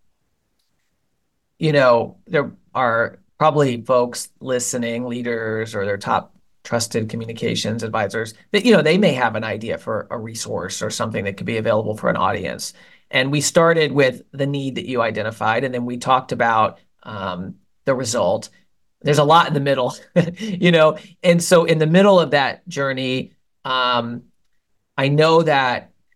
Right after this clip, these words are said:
you had to work with a lot of other folks, you know, you had to, to, to influence the target audience and help them, like the gentleman that you mentioned.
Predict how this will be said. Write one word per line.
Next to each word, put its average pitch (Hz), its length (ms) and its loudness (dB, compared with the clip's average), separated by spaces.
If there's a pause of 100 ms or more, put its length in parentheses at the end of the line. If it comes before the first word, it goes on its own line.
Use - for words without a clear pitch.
(140)
you 131 380 -6
had 123 280 0
to 123 100 -4
work 131 400 -2
with 120 340 -4
a 120 80 -4
lot 123 520 2
of 123 100 -2
other 117 440 -4
folks, - 380 -4
you 127 120 -8
know, 120 160 -4
you 120 220 -4
had 117 260 -2
to, 117 440 -8
to, 110 160 -6
to - 240 -8
influence 180 600 4
the 143 160 0
target 143 400 0
audience 135 460 0
and 120 100 -6
help 131 260 -2
them, 135 440 -2
like 123 240 -6
the 113 240 -2
gentleman 120 400 -6
that - 100 -10
you 127 100 -10
mentioned. 120 600 -4